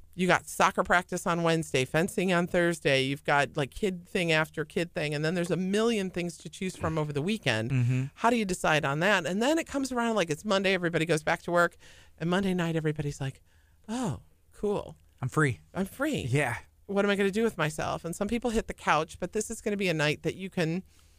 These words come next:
Speaker 1: go out. We're gonna go to Bayshore and just hang out together and talk like we would at a normal,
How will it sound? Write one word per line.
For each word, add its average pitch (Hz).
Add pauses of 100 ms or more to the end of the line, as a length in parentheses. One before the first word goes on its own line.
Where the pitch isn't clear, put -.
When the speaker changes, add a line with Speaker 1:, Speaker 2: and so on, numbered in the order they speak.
(360)
Speaker 1:
go 170
out. 165
We're 190
gonna 165
go 165
to 170
Bayshore 165 (880)
and 180
just 180 (320)
hang 156
out 151
together 180
and 170
talk 165
like 165
we 165
would 165
at 160
a 151
normal, 156